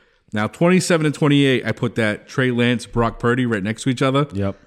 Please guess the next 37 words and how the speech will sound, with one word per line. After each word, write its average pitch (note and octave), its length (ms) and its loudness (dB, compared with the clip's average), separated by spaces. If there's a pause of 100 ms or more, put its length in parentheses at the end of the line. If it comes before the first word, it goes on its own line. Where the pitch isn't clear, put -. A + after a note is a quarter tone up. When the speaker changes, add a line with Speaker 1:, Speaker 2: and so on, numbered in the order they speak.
(100)
Speaker 1:
With G#2 160 -2
some G2+ 140 -4
question B2 380 -2
marks. C#3 460 -2
Speaker 2:
Yep. G#2 200 -6 (280)
Speaker 1:
'Cause A2 160 -2
I A2 80 2
don't A#2 100 2
know A#2 100 2
who B2+ 120 4
the A#2 80 0
hell A#2+ 100 -2
the A2+ 100 -2
starting A2+ 420 -2
quarterback's A#2 500 -2
gonna G#2+ 180 -2
be. C3 320 0 (880)
Then A#2+ 140 0
I B2 80 2
got A#2+ 240 0
twenty-nine, C#3 480 2
Mac B2+ 240 -2
Jones. D3 460 0
Thirty, C3+ 400 0
C C#3 200 -4
J B2 160 0
Stroud. C3 500 -2 (520)
Thirty-one, D3+ 500 2
Ryan G#2+ 240 0
Tannehill. A2+ 540 0 (220)
Thirty-two, C3 460 0
Sam A#2 300 0
Howell. B2 420 -2 (220)
And G2+ 180 -4
thirty-three, A#2+ 680 0
Desmond G#2 840 -2
Ridder. F2+ 520 -4